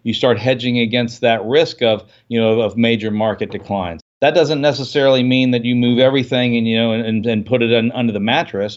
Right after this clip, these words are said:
but it does mean that you have to start thinking about the fact that, you know, that if you have assets that are saved for retirement,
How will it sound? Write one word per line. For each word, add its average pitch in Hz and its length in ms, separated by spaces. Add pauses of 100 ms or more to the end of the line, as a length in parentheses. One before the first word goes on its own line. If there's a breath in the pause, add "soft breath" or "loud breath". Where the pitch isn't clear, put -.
(140)
but 120 80
it 117 100
does 156 240
mean 123 280
that 120 120
you 120 140
have 123 160
to 123 100
start 117 280
thinking 151 340
about 110 300
the 104 80
fact 113 340
that, 110 160 (160)
you 117 80
know, 113 100
that 113 160
if 110 320
you 120 120
have 113 120
assets 131 440
that 120 100
are 110 80
saved 127 400
for 117 180
retirement, 110 680